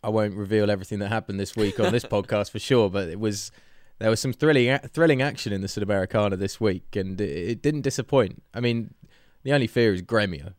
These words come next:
Speaker 1: Like, they're so good, and Douglas Costa coming in as well. I mean,
Speaker 2: Mm.
Speaker 1: but yeah, let's, uh, let's not
Speaker 2: Yeah,
Speaker 1: digress
Speaker 2: yeah.
Speaker 1: away to the, uh, the
Speaker 2: Sure.
Speaker 1: secondary tournament for the moment.
Speaker 2: Sure.
Speaker 1: Just, uh, just quick last thing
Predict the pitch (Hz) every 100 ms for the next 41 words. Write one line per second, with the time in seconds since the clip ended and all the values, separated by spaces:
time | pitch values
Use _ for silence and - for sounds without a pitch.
0 | - 73 - - 101 87 98 82 78 107
1 | 95 90 - 92 - - 87 92 82 85
2 | 104 107 87 78 82 - 80 85 85 82
3 | 80 73 78 78 _ _ _ _ _ 98
4 | - _ 107 104 - 110 98 92 85 110
5 | - 107 90 95 98 92 104 101 98 -
6 | 95 92 87 82 - - 101 - - 110
7 | 101 90 90 120 107 90 78 - 98 95
8 | 101 90 76 139 127 - 117 110 - _
9 | _ _ _ - 127 - 123 127 113 -
10 | 117 104